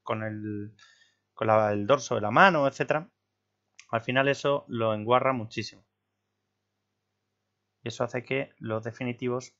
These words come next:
pues, sean peores siempre. Vamos a ver, por aquí así un poquito.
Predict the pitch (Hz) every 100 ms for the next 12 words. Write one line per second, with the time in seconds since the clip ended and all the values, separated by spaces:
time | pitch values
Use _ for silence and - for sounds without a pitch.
0 | _ - 110 104 101 98 98 98 - -
1 | 101 - - _ _ _ _ _ _ _
2 | _ _ _ _ _ _ - - - -
3 | - 117 113 113 - _ 101 - - -
4 | - - 113 _ 127 127 131